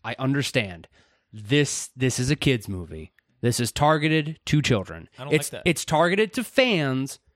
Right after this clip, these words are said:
Speaker 1: but Sonic is still a family-friendly I P, and he is still targeted towards children.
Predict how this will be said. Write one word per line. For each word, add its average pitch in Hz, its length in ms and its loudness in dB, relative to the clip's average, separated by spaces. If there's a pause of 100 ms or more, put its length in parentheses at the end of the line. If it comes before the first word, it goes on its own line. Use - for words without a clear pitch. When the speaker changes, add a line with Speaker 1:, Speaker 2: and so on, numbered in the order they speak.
(320)
Speaker 1:
but 143 460 2
Sonic 160 540 0
is 143 140 -6
still 143 360 -2
a 131 180 0
family-friendly 143 1120 0
I 120 200 -2
P, 120 460 -2 (340)
and 123 160 0
he 135 200 0
is 127 80 0
still 143 180 -2
targeted 131 420 -2
towards - 380 -4
children. 151 480 0